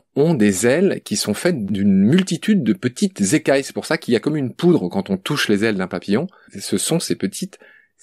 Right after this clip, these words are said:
écailles. Donc je disais, c'est l'ordre des lépidoptères. Il y a environ cent soixante-dix mille espèces de papillons dans le monde,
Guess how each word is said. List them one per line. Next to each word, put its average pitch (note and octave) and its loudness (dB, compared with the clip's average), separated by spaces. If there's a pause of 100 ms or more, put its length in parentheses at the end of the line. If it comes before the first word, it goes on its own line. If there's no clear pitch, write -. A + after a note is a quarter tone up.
(140)
écailles. F2+ -2 (580)
Donc D#3+ 2
je G3+ 6
disais, F3 4 (260)
c'est - -2
l'ordre G2 2
des D#2 -6
lépidoptères. D3 2 (460)
Il A2+ -2
y A#2+ 2
a B2 2
environ C#3 -2
cent G3 0
soixante-dix D#3 -2
mille D#3 4
espèces C3 0
de G2+ 0
papillons C3+ -4
dans G2 0
le F#2 4
monde, G#2 2